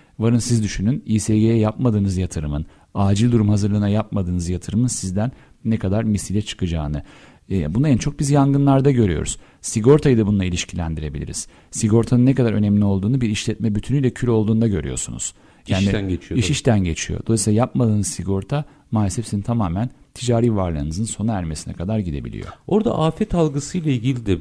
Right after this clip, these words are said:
Speaker 2: bir de, biraz ders çalışmamız gerekmiyor mu? Şimdi yangına
Speaker 1: Hı hı.
Speaker 2: atıfta bulunduğunuz için.
Speaker 1: Hı hı.
Speaker 2: Şimdi tabii deprem çok gündemde olduğu için herkes deprem konuşuyor ama yani bu işin su baskınından afetine, iş sağlığı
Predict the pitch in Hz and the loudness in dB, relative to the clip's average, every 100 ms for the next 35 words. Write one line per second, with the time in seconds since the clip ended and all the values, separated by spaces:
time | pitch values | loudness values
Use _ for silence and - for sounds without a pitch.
0 | - 95 92 101 - 95 95 80 98 92 | -4 -8 0 0 2 0 0 2 -2 -2
1 | - 95 - 92 87 92 101 101 80 - | -4 -6 -4 -8 -6 -4 -6 -6 -10 -6
2 | 90 87 92 98 92 101 - 101 95 95 | -4 -4 -2 0 0 -2 -6 -10 -8 -8
3 | 110 131 85 - 110 98 98 - 104 - | -6 -8 -10 0 4 4 2 -2 -10 -8
4 | 131 107 101 107 - 120 127 120 - 107 | -8 -4 -2 -2 -2 -4 -4 -6 -6 -6
5 | 107 107 113 120 139 - 101 101 101 90 | -6 -6 -6 -6 -8 -8 -8 -6 -8 -6
6 | 98 117 113 - 113 135 127 90 - - | -6 -6 -8 -8 -10 -6 -6 -8 -14 -20
7 | _ 104 92 87 95 120 113 120 117 - | _ -4 -4 -4 -4 -4 -4 -8 -8 -12
8 | - - - 143 127 110 - 117 107 104 | -20 -16 -2 2 2 0 -2 -6 -6 -2
9 | 117 120 - 104 101 113 - 107 101 95 | -4 -4 -2 -2 -2 -6 -8 -8 -6 -8
10 | - - - 123 117 - - 104 107 110 | -10 -20 -6 -4 -4 -2 2 2 4 4
11 | 113 | 2